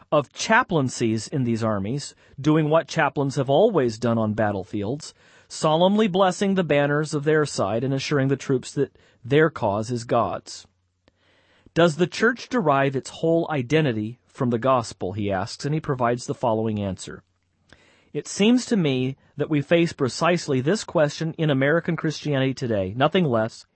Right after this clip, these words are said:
and it is an awesome question. Compared to this question, the different moral and political options available to us pale, not into insignificance, because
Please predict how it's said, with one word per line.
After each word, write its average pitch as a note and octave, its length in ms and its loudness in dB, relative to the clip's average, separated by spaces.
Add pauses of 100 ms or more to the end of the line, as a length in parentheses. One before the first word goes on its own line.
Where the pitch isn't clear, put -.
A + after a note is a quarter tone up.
and C3 220 0
it C3+ 120 0
is C#3 140 2
an D3+ 80 0
awesome D#3 460 0
question. - 480 -14 (720)
Compared E3+ 340 2
to E3 80 2
this G3 220 0
question, C#3 500 -2
the D3+ 140 0
different E3+ 360 0
moral E3 500 4
and C#3+ 180 -4
political D3+ 500 0
options D3 460 0
available C3+ 480 0
to C#3 200 -4
us C3+ 120 -4
pale, G2+ 440 -6 (300)
not D#4 180 2
into A#3+ 240 0
insignificance, B2+ 840 0
because D3 360 -2